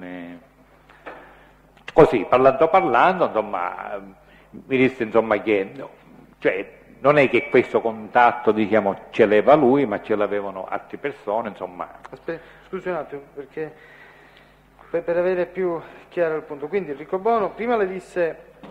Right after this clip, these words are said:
Speaker 2: eh, che, di, che lei si poteva rivol-,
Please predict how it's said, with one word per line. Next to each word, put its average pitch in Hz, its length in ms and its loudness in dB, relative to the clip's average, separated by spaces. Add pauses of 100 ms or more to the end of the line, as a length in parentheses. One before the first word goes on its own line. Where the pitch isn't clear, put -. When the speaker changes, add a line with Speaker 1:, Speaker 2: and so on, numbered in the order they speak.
Speaker 2:
eh, 147 340 -4
che, 135 760 -6 (300)
di, 170 200 -16 (140)
che 165 120 -8
lei 160 160 -6
si 151 100 -16
poteva 147 260 -4
rivol-, 143 300 -8